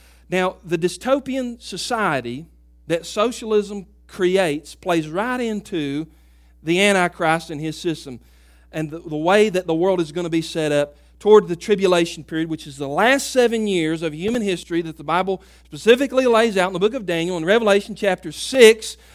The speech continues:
through nineteen. And what the Bible says that's going to happen is there'll be one man who will rule the world in a totalitarian empire. His name is best known as the Antichrist, but he goes by several other different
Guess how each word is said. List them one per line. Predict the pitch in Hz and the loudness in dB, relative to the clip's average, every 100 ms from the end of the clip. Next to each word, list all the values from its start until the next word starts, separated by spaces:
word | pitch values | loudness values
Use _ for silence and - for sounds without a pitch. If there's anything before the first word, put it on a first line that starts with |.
| - | -20
through | - 190 190 185 196 | -14 0 4 4 2
nineteen. | 160 175 180 175 202 208 147 - - - | -4 -2 -2 -4 -2 0 0 -6 -16 -10
And | 170 | -10
what | |
the | - | -4
Bible | 277 269 233 | 2 4 4
says | 214 254 247 214 | 2 6 8 8
that's | 185 - | 2 -6
going | 208 226 | -4 -2
to | 226 | 0
happen | 202 190 180 160 | 2 0 0 -4
is | 175 170 | -4 -4
there'll | 170 | -2
be | 170 | 0
one | 165 175 262 311 277 | 0 4 4 6 4
man | 233 220 | 4 4
who | 214 | 4
will | 208 180 | 4 2
rule | 165 180 214 247 254 | 2 4 4 4 0
the | 233 | 2
world | 240 254 196 | 6 8 8
in | 175 | 4
a | 165 | -2
totalitarian | - 196 - 220 240 247 247 233 226 226 214 - - - - - - | 0 -2 -2 2 2 2 2 6 6 4 0 -8 -20 -20 -20 -10 2
empire. | 247 233 196 185 147 | 4 4 4 4 4
His | 160 156 | 2 -6
name | 185 185 196 226 233 - - | -12 -2 0 0 -2 -6 -4
is | 180 165 | -2 -2
best | 143 _ 175 320 311 | -6 _ 4 6 6
known | 208 190 | 0 0
as | 175 | -2
the | 160 185 | -2 2
Antichrist, | 285 247 175 - 151 170 208 | 4 4 2 0 2 2 2
but | 196 | -2
he | 208 190 | 0 2
goes | 226 269 208 | 4 4 4
by | 202 | 0
several | 185 262 277 240 | 2 2 2 2
other | 220 190 | 2 0
different | 185 185 | -4 -6